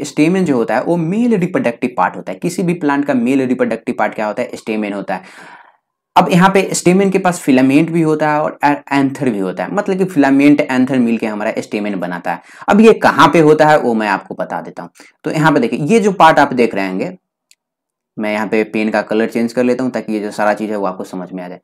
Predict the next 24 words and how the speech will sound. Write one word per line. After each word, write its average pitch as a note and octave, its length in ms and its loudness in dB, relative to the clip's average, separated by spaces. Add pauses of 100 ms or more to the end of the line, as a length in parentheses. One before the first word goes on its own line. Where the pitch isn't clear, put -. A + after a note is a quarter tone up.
(480)
अब G3 220 -2
ये D3 240 2
जो G#3 160 2
पार्ट D#3 280 4
देख G#2+ 220 0
रहे B2 100 -2
हैं C#3+ 100 -4
ये F3+ 160 4
पार्ट D#3 360 2
स्टेमन D#3 460 0
है, D#3+ 120 -2
और D#3+ 220 0
स्टेमन F#3 420 0
जो D#3 120 2
है D3+ 100 4
किस F#3+ 260 -4
टी-, G3+ 160 -6
चीज़ F#3 240 -4
से F3 180 -2
अटैच B2+ 400 2
है, G2 120 -6
ये D3 140 2
फिलामेंट B2+ 540 0
से G2+ 160 -6